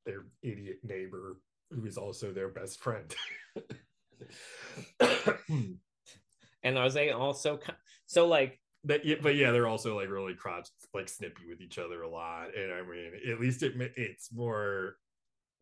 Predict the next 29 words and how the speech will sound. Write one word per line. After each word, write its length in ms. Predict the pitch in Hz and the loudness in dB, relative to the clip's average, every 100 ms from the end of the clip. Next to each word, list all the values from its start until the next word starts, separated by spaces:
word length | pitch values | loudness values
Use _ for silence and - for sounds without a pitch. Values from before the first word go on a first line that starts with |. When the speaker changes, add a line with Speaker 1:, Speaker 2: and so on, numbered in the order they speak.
| 175 147 | -10 -2
Speaker 1:
grounded 500 | 127 117 127 131 123 | 0 2 2 0 0
in 120 | 113 | -2
reality 760 | 110 107 101 107 120 127 131 | -2 -2 0 2 2 0 -4
in 80 | 131 | -6
the 80 | 123 | -6
Honeymooners, 680 | 120 135 131 131 135 135 123 | -4 -4 -4 -4 -4 -4 -6
since 140 | 113 | -8
it's 80 | - | -8
like, 120 | 104 | -8
well, 140 | 98 98 | -6 -8
of 100 | 95 | -8
course 320 | - 123 117 | -4 -4 -4
you're 100 | 104 | -8
both 220 | 95 85 | -8 -10
stressed 320 | - 95 80 82 | -10 -10 -10 -12
and 120 | 78 | -18
pissed 260 | 76 - | -18 -18
at 100 | 78 | -20
each 200 | 85 82 | -18 -14
other. 400 | 82 85 85 101 - | -12 -8 -8 -10 -12
<laughs> 1200 | 131 135 120 - - - - - - - - - | -12 -8 -10 -10 -12 -12 -16 -20 -18 -16 -14 0
You, 180 | 131 123 | 4 6
it, 220 | 123 127 | 4 4
you 160 | 131 113 | 2 2
live 260 | 120 131 143 | 4 4 4
in 120 | 139 | 2
New 80 | 143 | 2
York 280 | 147 147 | 4 2
City 600 | - 139 117 107 104 98 | 0 2 2 2 -4 -8